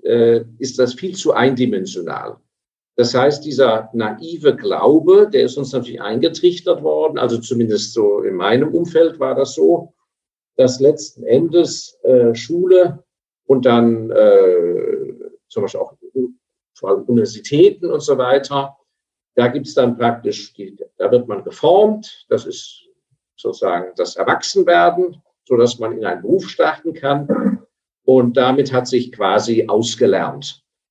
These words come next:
Und dann gibt's später mal ein, zwei Fortbildungen oder so, ja, oder man sattelt irgendwas drauf und das muss dann halten, bis man hundertzwei ist.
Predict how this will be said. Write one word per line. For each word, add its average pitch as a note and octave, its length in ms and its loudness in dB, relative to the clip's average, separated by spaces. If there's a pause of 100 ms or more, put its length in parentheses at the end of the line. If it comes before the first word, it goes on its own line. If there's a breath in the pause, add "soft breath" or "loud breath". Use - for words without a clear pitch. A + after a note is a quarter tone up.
(180)
Und B2 100 -2
dann A#2 140 2
gibt's A#2+ 160 -4
später B2+ 340 4
mal G#2 220 -2
ein, G#2+ 160 -4
zwei - 220 -4
Fortbildungen D3+ 840 2
oder B2 240 4
so, B2+ 340 4
ja, B2 460 2
oder A#2+ 180 2
man G2+ 180 -4
sattelt A2+ 420 -6
irgendwas G#2 360 -6
drauf C#3+ 460 2
und B2 180 -4
das B2 220 0
muss D#3 180 -8
dann C3 220 -2
halten, B2 320 0
bis A#2 180 -8
man G#2+ 140 -6
hundertzwei A2+ 760 -4
ist. - 400 -8